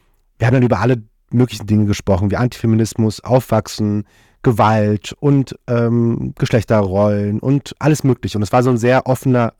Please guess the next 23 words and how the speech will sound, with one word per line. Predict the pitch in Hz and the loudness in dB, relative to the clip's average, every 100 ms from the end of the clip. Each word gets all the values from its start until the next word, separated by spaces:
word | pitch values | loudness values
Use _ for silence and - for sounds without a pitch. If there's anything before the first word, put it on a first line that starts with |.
| - _ _ - | -20 _ _ -2
Austausch, | 110 147 - 160 151 | 2 2 2 0 2
den | 151 143 | 0 0
wir | 135 | 0
hatten, | 139 - 151 156 _ _ _ _ - | -2 0 -2 -2 _ _ _ _ 2
der | 120 | 2
sehr | 110 117 113 - _ _ _ _ _ _ _ | 4 2 2 -2 _ _ _ _ _ _ _
besonders | 123 120 139 147 | 0 2 2 2
war, | 127 | 2
weil | 117 113 | 2 2
es | |
halt | 113 107 | 0 -2
alle, | - 110 117 113 - 107 - - _ _ _ _ _ - | -2 -2 0 -2 -6 -10 -12 -20 _ _ _ _ _ -10
also | - 92 | -4 -4
es | 92 | -2
waren | 104 104 | 0 2
Männer, | 110 120 | 4 2
die | 104 104 | 0 -4
alle | - 117 | -4 -2
so | 107 | -2
plus | 98 127 - | -2 -4 -2
fünfzig | 131 - 113 - | -2 -2 -6 -6
waren | 87 90 | -4 -2
ungefähr. | 95 90 101 107 | -2 -2 0 0